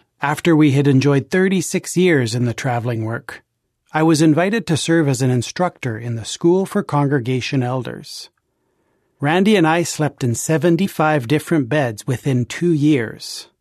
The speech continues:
but it was worth every sacrifice. At the end of each week, the elders were overcome with gratitude because they saw how much the governing body cares about the elders' spirituality.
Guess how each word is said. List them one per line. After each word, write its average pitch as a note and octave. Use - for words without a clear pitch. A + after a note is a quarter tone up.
but A#2+
it E3
was A2+
worth B2+
every C3
sacrifice. B2
At -
the D3
end E3+
of B2+
each E3+
week, D3
the D3
elders E3+
were C3
overcome F3
with C#3
gratitude C3+
because D#3+
they E3
saw G3+
how D#3+
much D#3
the C#3
governing D3+
body C3+
cares B2
about A#2+
the B2+
elders' D3
spirituality. A#2+